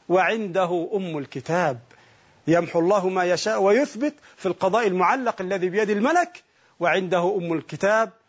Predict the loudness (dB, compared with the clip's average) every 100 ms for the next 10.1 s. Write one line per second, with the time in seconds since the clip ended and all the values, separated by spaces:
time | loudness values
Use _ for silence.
0 | _ -8 -6 -4 -2 -2 -2 0 2 4
1 | 2 0 -4 _ -6 -4 -2 -2 -2 0
2 | 0 0 2 0 0 -8 _ -2 0 2
3 | 0 -2 -2 -2 -2 -2 -2 -4 _ -20
4 | _ 0 0 0 -2 -2 0 0 -2 -4
5 | -6 -4 -4 -2 0 2 2 0 -6 _
6 | -6 -6 -4 -4 -2 0 0 0 -6 _
7 | -2 0 2 0 -2 -4 -4 -4 -4 -4
8 | -8 _ -4 -2 -2 -2 0 0 -4 -8
9 | _ _ 0 0 -2 -6 -6 -2 0 -2